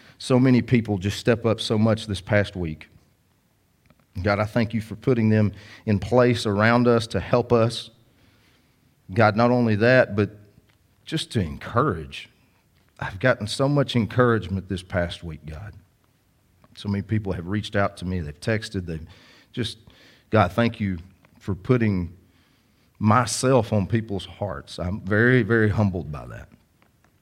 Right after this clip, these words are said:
And, uh, God, again, just the growth of this church. I mean, it is very visual now. You are working in a mighty way. And I have no doubt that there's so much more to come because, God, the vision you gave me is, it's, it's more.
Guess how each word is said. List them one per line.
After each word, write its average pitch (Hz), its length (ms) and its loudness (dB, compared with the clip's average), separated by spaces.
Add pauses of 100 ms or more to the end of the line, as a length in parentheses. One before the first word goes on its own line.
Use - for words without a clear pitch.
(320)
And, 87 180 -14
uh, 85 200 -10
God, 107 220 -4
again, 104 280 0
just 104 260 -6
the 98 60 -4
growth 104 380 0
of 87 160 -6
this 87 160 -6
church. - 440 -8
I 90 40 -6
mean, 95 200 -2
it 98 140 -2
is 90 320 -6 (380)
very 113 240 4
visual 98 440 0
now. 67 280 -8 (1200)
You 104 180 -2
are 101 80 2
working 110 420 2
in 101 80 2
a 98 40 2
mighty 98 320 2
way. 78 240 -6 (1120)
And 101 160 0
I 101 100 -2
have 90 320 -2
no 110 320 4
doubt 90 440 -4
that 107 120 -8
there's 95 180 -4
so 117 180 -2
much 110 280 0
more 107 160 2
to 98 100 -4
come 87 320 -4
because, 87 280 -6
God, 98 260 2
the 92 80 -8
vision 101 440 -2
you 104 100 -2
gave 95 340 -2
me 90 220 -2
is, 82 320 -12
it's, - 180 -14
it's 107 200 -8
more. 85 260 -4